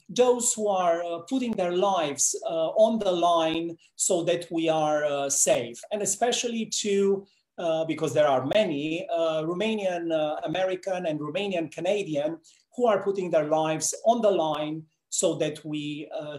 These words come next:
keep, uh, safe. Uh, I th-, we think it's, uh, now time to, um, give a voice and put a face, uh, to these, uh, to these, uh,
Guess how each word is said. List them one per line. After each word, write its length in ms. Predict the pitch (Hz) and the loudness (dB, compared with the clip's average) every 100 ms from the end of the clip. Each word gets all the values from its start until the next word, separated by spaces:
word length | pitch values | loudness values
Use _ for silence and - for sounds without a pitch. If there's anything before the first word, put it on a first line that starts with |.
| - | -10
keep, 360 | 165 151 156 | -6 -6 -4
uh, 300 | 160 143 135 | -6 -4 -4
safe. 560 | 135 - 170 110 104 - _ - - _ - | 0 2 2 -2 -10 -20 _ -20 -20 _ 0
Uh, 220 | 208 - - - - | 2 2 -4 -14 -6
I 60 | |
th-, 240 | 208 - - | -6 -8 -16
we 200 | 220 262 | -6 -4
think 340 | - 277 285 | -2 -4 -4
it's, 240 | 233 - - | -4 -2 2
uh, 240 | 202 190 | 4 4
now 240 | 196 202 196 | 4 2 2
time 500 | 226 240 190 180 175 - | 0 0 0 -2 -4 -4
to, 380 | 196 185 175 170 | 0 0 2 4
um, 560 | 165 165 165 160 160 156 - _ _ _ _ - - 165 | 4 4 2 0 -6 -10 -16 _ _ _ _ -20 -10 -2
give 160 | 190 | 2
a 80 | 165 | 2
voice 540 | 147 180 190 208 - | 2 0 0 2 0
and 340 | 202 160 156 - | 0 -4 -6 -4
put 140 | 180 | 0
a 100 | 156 | 0
face, 720 | - - 226 190 151 156 - - - _ _ | -2 4 6 6 2 0 -2 -6 -20 _ _
uh, 320 | 185 175 170 165 | -4 -2 -2 -2
to 380 | - 202 185 180 | -2 0 2 2
these, 420 | 175 175 - - | 2 0 0 0
uh, 720 | 190 170 160 156 151 151 151 147 | 0 0 0 0 -2 -2 -4 -6
to 140 | 160 160 | -6 -4
these, 400 | 160 151 - 170 | -2 -2 -2 -4
uh, 420 | 147 143 143 | -4 -4 -4